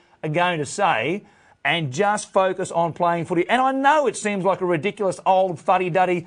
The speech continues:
get off my lawn type of attitude, but at the heart of it, subconsciously,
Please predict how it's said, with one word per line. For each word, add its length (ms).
get 200
off 200
my 280
lawn 420
type 260
of 100
attitude, 680
but 200
at 200
the 80
heart 400
of 120
it, 200
subconsciously, 800